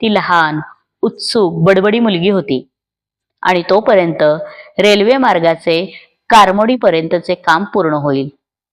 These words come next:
म्हणून काय ती नेहमी करता इथे असेलच असे होणार नाही ना.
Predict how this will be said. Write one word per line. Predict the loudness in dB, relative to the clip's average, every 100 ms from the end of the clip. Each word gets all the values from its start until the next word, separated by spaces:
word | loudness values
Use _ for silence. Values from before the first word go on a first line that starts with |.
| _ _ _ _ _ _ _ _ -2
म्हणून | 2 2 4
काय | 2
ती | 2 0
नेहमी | 0 0 0
करता | 2 2 2 2 2 0 -8 -12 _ -6
इथे | -6 -2 -2 0
असेलच | -2 2 2 2 0 -8 _ _ -10
असे | -6 -2
होणार | 0 0 0
नाही | -2 0 0
ना. | 0